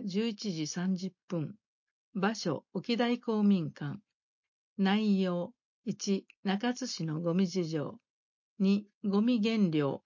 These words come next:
資源化に向けて。三、ゴミの分別、ゴミの出し方について。申し込み方法、電話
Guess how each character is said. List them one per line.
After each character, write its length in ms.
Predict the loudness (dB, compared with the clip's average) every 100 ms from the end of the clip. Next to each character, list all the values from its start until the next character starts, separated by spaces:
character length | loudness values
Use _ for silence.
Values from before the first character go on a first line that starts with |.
| _
資 180 | -10 -2
源 320 | 0 2 0
化 120 | 0 2
に 120 | 2
向 140 | 0
け 180 | -2 -4
て。 260 | -4 -8 -10 _ _ _ _
三、 440 | -8 -4 -4 -6 -12 _ _ -6
ゴ 160 | 2 2
ミ 120 | 4
の 160 | 2 2
分 280 | 4 4
別、 460 | 4 0 -4 -10 -10 -4
ゴ 140 | 2
ミ 120 | 2
の 160 | 2 0
出 160 | -2
し 100 | -4
方 280 | -4 -4 0
に 160 | 0 0
つ 180 | -4 -6
い 140 | -6
て。 240 | -10 -12 -12 _ _ _ _ _ _ _
申 160 | -2 0
し 120 | -2 0
込 100 | 2
み 120 | 4
方 300 | 2 0 -2
法、 340 | -4 -8 -8 -14 -20 _ _
電 380 | 0 2 4 4
話 200 | 2 -2